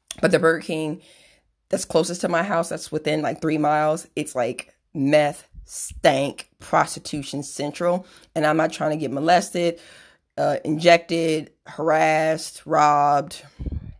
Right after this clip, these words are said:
flashed. So I have to drive five, six miles up the road to go to Burger King.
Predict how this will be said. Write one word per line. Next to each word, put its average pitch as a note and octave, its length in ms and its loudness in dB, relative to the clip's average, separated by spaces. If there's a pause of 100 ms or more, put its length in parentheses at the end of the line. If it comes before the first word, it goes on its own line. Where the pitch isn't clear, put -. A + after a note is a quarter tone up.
(220)
flashed. D3+ 600 2 (240)
So B3 520 0 (260)
I G3+ 160 8
have G#3+ 280 0
to F3+ 100 -12
drive C#3+ 560 -2 (1300)
five, E3+ 300 4
six - 240 -10
miles D3+ 360 -10
up D#3 160 -12
the D3 80 -10
road C#3 440 -8 (580)
to D#3+ 140 -4
go D3 80 -4
to C#3+ 80 -8
Burger A#2 220 -12
King. - 320 -14